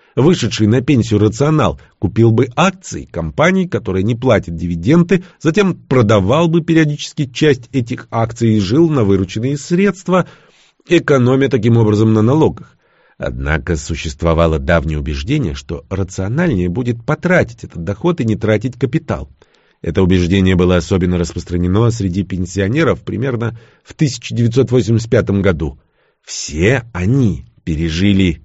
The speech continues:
Великую депрессию. Примечание.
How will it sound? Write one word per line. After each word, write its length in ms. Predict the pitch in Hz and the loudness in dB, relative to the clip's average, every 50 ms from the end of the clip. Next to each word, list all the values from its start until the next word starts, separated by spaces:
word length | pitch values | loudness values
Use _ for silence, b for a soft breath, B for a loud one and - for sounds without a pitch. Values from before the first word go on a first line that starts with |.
| _ - | _ -4
Великую 640 | 76 95 101 98 95 95 90 - - 92 90 90 | -2 0 2 2 2 0 0 -2 -2 -2 -2 -2
депрессию. 720 | 78 85 98 87 - - 82 76 71 - - - - - _ _ _ _ _ _ _ _ _ _ _ _ _ _ | -2 -4 -4 -4 -6 -6 -8 -8 -10 -12 -16 -18 -20 -20 _ _ _ _ _ _ _ _ _ _ _ _ _ _
Примечание. 680 | - - 69 69 71 71 - - 67 64 60 65 - | -8 -6 -6 -4 -6 -6 -8 -12 -14 -16 -18 -20 -20